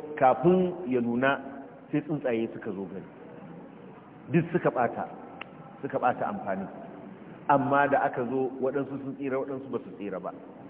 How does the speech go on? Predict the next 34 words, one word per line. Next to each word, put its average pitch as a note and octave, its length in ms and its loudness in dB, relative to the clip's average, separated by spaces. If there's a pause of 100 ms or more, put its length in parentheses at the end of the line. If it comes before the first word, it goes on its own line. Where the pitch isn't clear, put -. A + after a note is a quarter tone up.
(1120)
To A#2+ 80 4
da C#3 120 10
aka F#3 160 8
zo F3 100 8
aka F3+ 220 8
yi E3 80 8
lissafin D#3+ 500 2
wanda C#3 240 2
yake C#3 220 -2
lafiyayyen, A#2 580 -2 (800)
sai C3 80 0
aka C3+ 280 -4
ga A#2+ 300 0 (1120)
kwano C3+ 280 2
hamsin A2 440 -4
ne. F#2 80 -6 (1160)
To - 80 6
a A#2 100 6
wajen D#3+ 260 8
Malik E3 360 6
kwano D3+ 260 2
hamsin B2+ 280 -2
bai B2+ 120 0
kai A#2+ 160 0
sulusi B2 420 -4
ba, - 140 -6 (960)
sai A#2+ 140 -4
shi D#3+ 240 -2
almushtari B2+ 720 0 (340)
shi A#2+ 80 0
zai B2 140 4
ɗauki G#2+ 240 -2
wannan G2 320 2
asarar. F2+ 340 -6